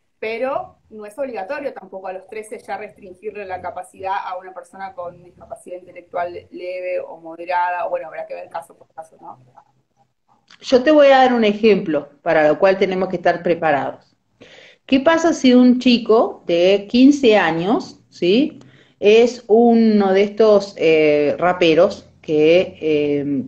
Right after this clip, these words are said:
Speaker 2: es excelente rapero, gana un concurso, gana un millón de dólares, o estos otros ju-, gamers, los jugadores, hay un caso de un gamer argentino que ganó un millón de dólares? A los quince años,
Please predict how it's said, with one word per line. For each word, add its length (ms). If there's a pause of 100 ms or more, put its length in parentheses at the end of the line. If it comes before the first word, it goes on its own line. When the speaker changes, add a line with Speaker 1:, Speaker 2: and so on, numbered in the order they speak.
(140)
Speaker 2:
es 320
excelente 720
rapero, 520
gana 260
un 100
concurso, 840
gana 220
un 100
millón 480
de 100
dólares, 460
o 100
estos 260
otros 240
ju-, 140
gamers, 540
los 200
jugadores, 720
hay 180
un 80
caso 280
de 60
un 100
gamer 320
argentino 540
que 100
ganó 200
un 80
millón 260
de 80
dólares? 580 (720)
A 80
los 140
quince 460
años, 500